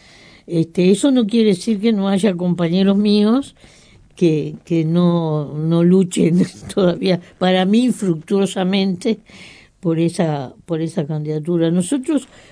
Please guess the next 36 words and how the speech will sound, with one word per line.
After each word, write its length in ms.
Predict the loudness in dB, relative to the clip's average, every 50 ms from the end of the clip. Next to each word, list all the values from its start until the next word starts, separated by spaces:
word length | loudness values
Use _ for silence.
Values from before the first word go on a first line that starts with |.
| -20 _ _ -6
no 200 | -2 0 0 2
hemos 280 | 2 2 2 2 2 2
definido, 680 | 2 0 0 0 0 2 2 2 2 2 2 0 0 -2
porque 300 | -6 -6 -4 -4 -4 -2
nosotros 480 | 0 -2 -2 -2 -4 -4 -4 -4 -4
estamos, 480 | -4 -2 0 2 2 2 2 0 -2 -4 -6 -14 -20 -20 -20 -20 -20 -20 _ -12
este, 840 | -6 -2 0 0 0 0 -2 0 0 0 0 0 -2 -4 -6 -6 -8
est-, 160 | -8 -8 -10 -10 -8
estamos, 520 | -8 -6 -4 -2 0 2 2 2 0 0
eh, 240 | 0 -2 -2 -4 -8 -6
capaz 320 | -4 -4 -2 -2 -2 -4 -2
que 480 | 0 2 2 4 4 2 0 -2 -6 -12 -8
en 200 | -4 0 0 2
esto 280 | 0 0 0 -2 -2 -2
podemos 440 | 0 0 0 -2 -2 -2 -4 -2 -2
ser 180 | -2 -2 -2
antiguos, 520 | -2 -4 -2 0 0 2 2 2 2 0 0
pero 120 | 0 -2 -2
estamos 420 | -2 -2 -4 -4 -2 -4 -4 -2
en 120 | -2 -2 -2
una 280 | -2 -2 -2 -2 -4
secuencia 640 | -6 -8 -8 -4 -4 -4 -4 -2 -2 -4 -4 -4 -4 -8 -14 -20 -20 -20 -20 -20 -20 -20 _ _
de, 380 | 0 2 2 4 4 2 0 -2
de 200 | 0 0 0 2
terminar 640 | 2 0 0 2 2 0 0 0 2 0 0 0 0
de, 560 | 0 2 2 2 2 0 -2 -6 -8 -10 -10 -10
de 420 | -6 -4 -4 -2 -2 -2 -2 -2
analizar 580 | -2 -2 -2 -2 -2 -2 -2 -2 -2 -2 0 0
lo 160 | 0 0 -2
que 140 | -4 -6 -6
salió 300 | -4 -2 0 2 2 2
de 80 | 2
la 100 | 2 0
comisión 440 | -2 -2 0 0 0 0 -2 -2 0
de 120 | 0 -2
programa. 640 | -2 0 0 0 2 2 2 2 2 0 -2 -2 -4